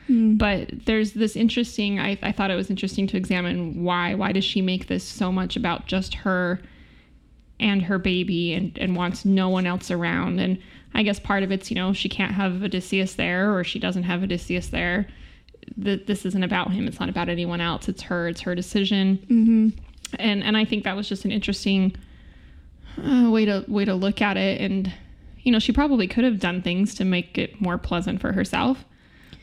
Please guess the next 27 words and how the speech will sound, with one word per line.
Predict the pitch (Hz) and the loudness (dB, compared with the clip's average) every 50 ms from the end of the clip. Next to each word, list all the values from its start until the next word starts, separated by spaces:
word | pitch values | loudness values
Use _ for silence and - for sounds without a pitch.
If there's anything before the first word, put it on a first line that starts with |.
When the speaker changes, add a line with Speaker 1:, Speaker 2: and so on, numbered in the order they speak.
| - - | -4 0
Speaker 2:
but, | - 208 190 170 - - - - _ - - | 2 2 2 2 -2 -10 -20 -20 _ -12 -2
Speaker 1:
Well, | - 294 294 | 2 4 6
Speaker 2:
but | 285 220 | 6 4
Speaker 1:
like, | - - | 4 2
Speaker 2:
she | - - - | -2 -4 0
doesn't | - 220 220 214 - - - - | 2 2 2 2 0 -4 -4 0
either. | - 226 247 - - - - 208 - - | 0 0 0 0 -2 -2 -4 -4 0 4
Speaker 1:
well, | 269 269 | 4 6
and | 277 285 | 6 6
it | 277 | 4
kinda | - - 294 320 403 381 | 2 2 0 2 2 0
seems | 294 - 269 240 220 - | 2 4 4 4 4 2
like | 196 - | 0 -2
she | - - 180 | 0 -4 -4
tries, | - - - - 202 220 254 202 165 160 151 - - | -4 -4 -2 0 2 4 4 2 2 0 -2 -2 -2
right? | - 175 175 190 233 240 - | 0 0 2 4 2 2 2
Like, | 214 208 196 | 0 0 0
she | - - 226 208 | 0 0 0 0
tries | - - - - 185 220 226 240 247 240 233 220 - - - | 0 0 0 2 4 4 4 4 6 4 4 2 0 -6 -2
mixing | - 226 220 214 - - - 240 220 208 208 196 | 2 4 4 4 4 2 2 2 4 4 4 2
up | 196 196 190 185 - - - - - - - - - - - - _ _ _ _ _ _ - | 4 2 2 2 4 4 4 4 4 0 -6 -14 -20 -20 -20 -20 _ _ _ _ _ _ -4
all | - 208 202 196 196 202 | -2 0 2 2 2 2
of | 202 196 196 | 0 2 2
these, | 214 202 196 196 196 190 190 190 - - - - - - - - - | 2 2 4 4 2 2 0 -2 -6 -10 -10 -12 -14 -18 -14 -2 2
like, | 220 208 - - | 2 2 2 2
tinctures | - - 233 220 220 - - 208 196 196 196 196 196 - - | 0 2 4 4 4 4 2 2 2 2 2 0 0 -2 -2
and, | 196 190 185 180 185 185 190 190 175 | -2 -2 -2 -4 -4 -4 -4 -6 -6